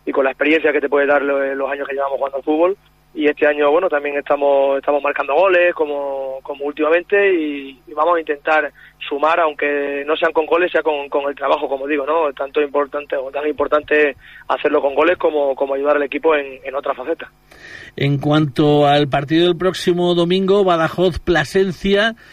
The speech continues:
Speaker 2: un Badajoz herido después de dos, eh, dos tropiezos consecutivos, Cacereño y la pasada semana Navalmoral frente al Moralo. Bueno, pues no sé si es mejor cogerle herido o aprovechar que, bueno,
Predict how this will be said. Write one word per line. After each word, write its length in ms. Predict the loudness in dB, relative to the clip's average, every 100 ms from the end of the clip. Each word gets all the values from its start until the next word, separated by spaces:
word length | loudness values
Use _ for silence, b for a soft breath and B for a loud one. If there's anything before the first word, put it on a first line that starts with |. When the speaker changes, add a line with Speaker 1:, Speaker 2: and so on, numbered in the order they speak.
| B B -6
Speaker 2:
un 120 | -2
Badajoz 480 | 0 0 0 -2 -2 -14 -4
herido 500 | 0 2 2 0 0
después 400 | -4 0 0 2
de 80 |
dos, 360 | 2 2 0 -2
eh, 440 | 0 2 2 0 -2
dos 260 | -2 -2
tropiezos 540 | 0 0 2 0 -2 -4
consecutivos, 680 | -4 -4 -2 2 2 2 0
Cacereño 720 | -4 -2 0 2 2 -2 -4 B B B -2
y 100 | 2
la 120 | 2
pasada 280 | 2 0 0
semana 320 | 2 2 2
Navalmoral 560 | 4 2 2 2 2
frente 280 | 0 -4 -2
al 100 | 2
Moralo. 400 | 4 4 4 0 b b b
Bueno, 200 | -4 0
pues 180 | -2 -2
no 200 | 0 0
sé 180 | 2 -2
si 180 | 2 0
es 120 | 2
mejor 400 | -2 2 0 2
cogerle 460 | -2 -2 2 4 4
herido 340 | 2 2 -2 b b
o 180 | 0 2
aprovechar 720 | 2 0 0 0 2 2 -2 b b
que, 180 | -4 -2
bueno, 200 | -2 -4